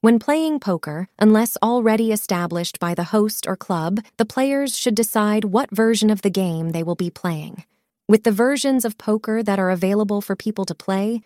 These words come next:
we'll be looking at a handful of them here. But if we get enough suggestions of other versions of the game, we'll come back to this matter and release a part two to this episode. The oldest version of the game is that of five-card draw and is typically played with two to five players.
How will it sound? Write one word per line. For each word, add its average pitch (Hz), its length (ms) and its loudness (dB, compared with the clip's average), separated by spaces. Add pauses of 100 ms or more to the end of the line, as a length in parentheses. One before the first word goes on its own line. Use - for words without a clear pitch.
we'll 226 160 4
be 262 140 0
looking 220 360 0
at 190 160 -4
a 190 60 -2
handful 190 500 0
of 156 140 -10
them 156 180 -6
here. 160 380 -12 (380)
But 175 220 0
if - 200 -4
we 220 100 2
get 208 160 2
enough 196 240 2
suggestions 190 840 -2
of 180 180 -4
other 214 240 0
versions 160 460 -4
of 151 100 -8
the 170 80 -4
game, 160 420 -4 (140)
we'll 208 140 4
come 226 260 2
back 214 280 0
to 202 100 -2
this 196 240 -2
matter 165 440 -4
and 185 200 -2
release 202 480 -2
a 190 40 -2
part - 360 -4
two 202 380 0
to - 140 -4
this 190 280 -4
episode. - 580 -8 (420)
The 214 140 4
oldest 226 380 2
version 165 320 -2
of 151 80 -8
the 170 80 -2
game 165 400 0
is 175 140 -2
that 190 180 0
of 175 100 -2
five-card 208 640 -2
draw 160 440 -4
and 202 140 6
is 196 140 2
typically 247 420 -4
played 208 460 -2
with 175 180 -6
two 233 360 -2
to 226 120 -4
five 190 400 -2
players. 170 580 -8